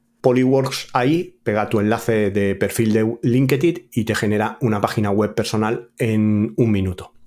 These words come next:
Moonbeam es un asistente de escritura creativa de largo formato para que no tengas que enfrentarte nunca más a una página en blanco.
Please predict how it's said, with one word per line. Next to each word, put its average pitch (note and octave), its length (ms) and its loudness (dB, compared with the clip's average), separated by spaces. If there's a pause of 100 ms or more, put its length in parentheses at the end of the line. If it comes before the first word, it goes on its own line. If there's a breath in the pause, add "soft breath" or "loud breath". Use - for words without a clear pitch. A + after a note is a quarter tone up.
(800 loud breath)
Moonbeam D#3 640 4
es A#2 200 -4
un A#2 100 0
asistente C3 720 0
de B2 80 2
escritura A2 720 -2 (420 loud breath)
creativa A2+ 800 -2 (300)
de G2 260 -4
largo G#2 300 0
formato B2+ 560 -2 (280 loud breath)
para G#2+ 240 -2
que G#2+ 100 -2
no G#2+ 120 0
tengas G#2+ 260 0
que A2 80 -2
enfrentarte G2 760 -4
nunca A#2 440 0
más G#2 400 -4
a G#2 80 -8
una F#2+ 180 -6
página G2 480 -6
en F2+ 200 -10
blanco. - 420 -12